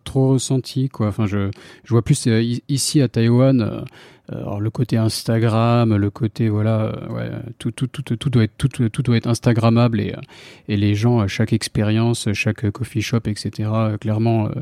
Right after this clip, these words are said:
ça, je, je vois très bien, quoi, comment tout doit passer sur Instagram. Mais après, les, les gens, euh, même s'ils recherchent ces nouvelles expériences, j'ai l'impression que si on regarde l'Instagram de, d'une Taïwanaise,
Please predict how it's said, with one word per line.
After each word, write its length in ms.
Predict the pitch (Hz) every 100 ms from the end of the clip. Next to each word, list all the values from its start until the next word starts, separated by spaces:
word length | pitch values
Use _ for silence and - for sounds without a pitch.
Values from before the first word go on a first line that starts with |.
| - - -
ça, 160 | - 113
je, 220 | 107 123
je 80 | 107
vois 120 | 110
très 200 | - 107
bien, 160 | 117 135
quoi, 120 | 113
comment 200 | 110 107
tout 100 | -
doit 120 | 120
passer 200 | 120 127
sur 220 | 110 113
Instagram. 540 | 107 - 110 123 165 175 - - -
Mais 140 | 131
après, 280 | 156 - 175
les, 160 | 185 139
les 160 | 131
gens, 380 | 120 156 185 175
euh, 140 | 127 117
même 180 | 139
s'ils 200 | 139 123
recherchent 520 | 113 123 - 139 131 -
ces 60 |
nouvelles 280 | 113 117 107
expériences, 680 | 107 - 117 143 175 - -
j'ai 80 | 113
l'impression 400 | 110 113 - 143
que 100 | -
si 100 | 123
on 60 |
regarde 300 | 110 117 123
l'Instagram 680 | 113 104 - 110 107 117 120
de, 240 | 104 - -
d'une 200 | 104 104
Taïwanaise, 600 | 110 110 113 139 143